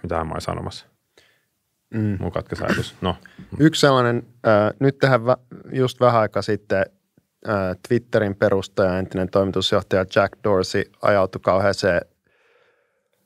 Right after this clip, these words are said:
Speaker 2: ää, riitaan tän Web kolmosen ehkä tärkeimmän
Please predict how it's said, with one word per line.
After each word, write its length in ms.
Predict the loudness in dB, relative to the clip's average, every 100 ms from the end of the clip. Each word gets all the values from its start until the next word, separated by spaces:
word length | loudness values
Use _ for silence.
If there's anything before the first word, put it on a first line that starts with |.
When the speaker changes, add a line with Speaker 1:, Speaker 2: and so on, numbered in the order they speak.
| 0
Speaker 2:
ää, 320 | 2 2 2 0
riitaan 640 | 2 4 4 2 0 0 0
tän 280 | -2 -2 -8 _ _ _ _ _ _ _ _ _ _ _
Web 200 | 2 4 2
kolmosen 580 | 2 2 2 -2 -2 -2 -6 _ -4
ehkä 300 | -2 -2 -2
tärkeimmän 720 | 0 0 0 -2 -2 -2 -6